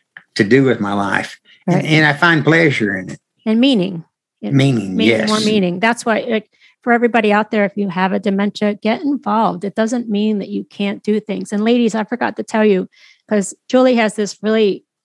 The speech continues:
Speaker 2: amazing, cute sign that says, "I wanna talk," which we need to institute that with our groups.
Speaker 1: Yeah.
Speaker 2: But Curry raises his pen. So if you see his pen raised,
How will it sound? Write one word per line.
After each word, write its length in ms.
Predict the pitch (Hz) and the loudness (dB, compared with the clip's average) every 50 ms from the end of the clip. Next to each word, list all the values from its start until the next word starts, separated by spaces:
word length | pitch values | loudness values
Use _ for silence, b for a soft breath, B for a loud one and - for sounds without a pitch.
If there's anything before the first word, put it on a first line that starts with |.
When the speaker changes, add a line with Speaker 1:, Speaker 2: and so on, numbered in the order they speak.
| - - | -8 -4
Speaker 2:
amazing, 500 | 208 202 208 208 208 196 214 196 190 190 | -2 0 2 2 2 0 0 -4 -4 -6
cute 340 | - - 226 214 196 - | -2 0 0 0 0 -2
sign 280 | - - 190 190 196 196 | -4 -2 0 0 0 0
that 140 | 190 - - | -2 -4 -6
says, 420 | - - - - - 202 185 185 180 | -12 -18 -12 -4 -2 0 0 2 2
"I 60 | 190 180 | 2 2
wanna 260 | 190 196 190 196 202 | 4 2 4 2 2
talk," 340 | 196 - 208 196 185 180 _ | 0 0 0 0 0 -2 _
which 260 | - 208 202 - - - | -4 -6 -6 -6 -8 -4
we 120 | 190 196 190 | -2 -2 0
need 180 | 185 185 180 | -2 -2 -4
to 180 | - 185 165 185 _ _ _ _ _ _ | -4 -8 -8 -8 _ _ _ _ _ _
institute 560 | - 208 196 - - - 208 208 - 208 190 190 | -6 -6 -6 -4 -2 -2 -2 0 0 -2 0 0
that 180 | 208 196 - | -2 -4 -4
with 140 | - 202 202 | -4 -2 0
our 140 | 214 208 214 208 | 2 2 2 2
groups. 380 | - 208 190 185 190 - - b b b b b b b b | 4 2 2 2 0 -6 -20 b b b b b b b b
Speaker 1:
Yeah. 260 | - 110 104 95 78 - _ _ _ _ | 0 2 2 2 -2 -8 _ _ _ _
Speaker 2:
But 160 | - 226 - | -2 -2 -2
Curry 320 | - - 262 262 277 294 277 | 2 2 4 4 4 4 4
raises 360 | 254 240 233 214 220 208 170 | 4 4 4 2 2 -2 -2
his 140 | 196 190 - | -4 -4 -6
pen. 420 | - - 226 202 180 180 - - - - | -4 -2 0 0 0 -2 -6 -12 -14 -10
So 120 | - - | -6 -6
if 80 | 180 - | -2 2
you 100 | 226 240 | 2 2
see 260 | 240 - - 294 277 | 2 2 2 2 4
his 140 | 247 220 208 | 4 2 2
pen 360 | - - - 208 214 254 262 | -2 -4 -2 0 2 2 0
raised, 500 | 277 285 277 269 269 269 269 - - - | 0 0 0 0 0 -2 -4 -8 -14 -20